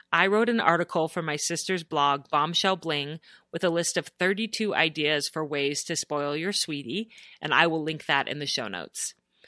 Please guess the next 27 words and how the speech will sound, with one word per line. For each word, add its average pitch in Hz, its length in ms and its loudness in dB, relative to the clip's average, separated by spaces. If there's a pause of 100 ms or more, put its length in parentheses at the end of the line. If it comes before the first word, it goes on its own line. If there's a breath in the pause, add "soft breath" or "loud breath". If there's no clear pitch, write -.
(140 soft breath)
Being 214 220 2
a 202 60 2
words 190 220 2
of 180 80 0
affirmation 165 560 2
girl 151 160 -2
myself, 175 680 2 (300 loud breath)
one 196 160 2
of 226 120 4
my 208 160 4
favorite 226 460 4
ways 156 320 2
to 190 100 2
help 165 220 2
me 170 120 -2
and 160 80 -2
my 160 180 2
husband 151 400 -2
connect 151 480 -2
is 143 180 -4
the 156 140 -8
Loom 185 640 -2 (160)
Love 156 320 0
Journal 139 420 -2
from 143 180 -8
Promptly 135 380 -2
Journals. 104 560 -6